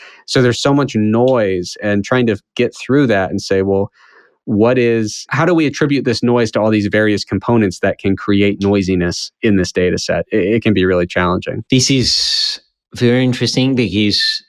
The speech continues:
Speaker 2: this is what I've also noticed reading some of the literature <laughs> that we're talking about. And that's also why I thought it was super interesting to have you on the show, because unfortunately for now, I cannot really help with the money, <laughs>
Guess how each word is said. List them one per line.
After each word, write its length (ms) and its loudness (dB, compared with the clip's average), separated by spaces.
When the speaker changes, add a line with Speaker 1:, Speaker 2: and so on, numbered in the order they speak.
Speaker 2:
this 200 2
is 160 0
what 180 2
I've 440 -4
also 320 0
noticed 420 -2
reading 480 0
some 340 0
of 140 -2
the 480 0
literature 680 2
<laughs> 380 -4
that 160 -2
we're 120 2
talking 360 0
about. 280 0
And 120 2
that's 180 0
also 200 2
why 420 -2
I 140 -4
thought 200 -4
it 140 -16
was 140 -2
super 260 -2
interesting 480 0
to 160 0
have 220 -2
you 100 2
on 100 2
the 60 0
show, 320 0
because 380 0
unfortunately 640 0
for 200 0
now, 320 0
I 100 -4
cannot 340 0
really 160 2
help 440 -2
with 160 0
the 60 2
money, 400 0
<laughs> 0 -